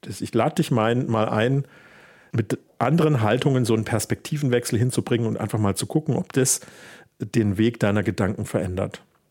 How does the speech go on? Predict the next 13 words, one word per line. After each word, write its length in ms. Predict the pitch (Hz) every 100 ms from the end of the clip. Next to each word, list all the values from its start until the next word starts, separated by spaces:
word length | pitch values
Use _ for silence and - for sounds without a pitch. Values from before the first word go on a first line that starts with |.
| _ _ _ _ _ _ _ -
Zum 120 | 185
Beispiel 260 | 123 -
könntest 260 | - 120 -
du 40 |
denken, 400 | 120 104 107 156 - - -
meine 200 | - 110
Gedanken, 400 | 120 - 101 120
die 100 | 104
sind 180 | 104 104
Skizzen, 580 | - - 165 - 101 90 -
die 80 | 101
sind 220 | 113 110
unfertig. 640 | 175 226 98 - 95 -